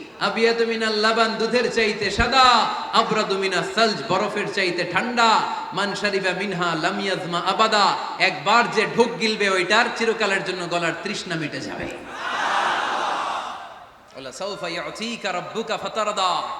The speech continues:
নবী, এমন জিনিস আপনারে দেব, আপনি খুশি হয়ে যাবেন। একটার পর একটা জিনিস দিয়ে আমার নবীরে খুশি করেছে কে?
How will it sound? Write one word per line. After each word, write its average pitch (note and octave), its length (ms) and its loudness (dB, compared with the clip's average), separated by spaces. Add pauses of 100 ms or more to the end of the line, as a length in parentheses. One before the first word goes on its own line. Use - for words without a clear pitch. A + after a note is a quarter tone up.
(140)
নবী, D#3+ 180 -8
এমন E3 300 -8
জিনিস D3+ 280 -10
আপনারে C3 360 -10
দেব, C3 200 -8
আপনি C#3 360 -2
খুশি - 220 -6
হয়ে A#2 200 -4
যাবেন। A2+ 240 -10
একটার E3 360 0 (100)
পর D3+ 80 -4
একটা D#3 240 -4
জিনিস D#3+ 380 -6
দিয়ে B2+ 260 -4 (360)
আমার D3+ 320 -4
নবীরে C#3 300 -4
খুশি E3 300 -6
করেছে C#3 360 -6
কে? C#3 400 -2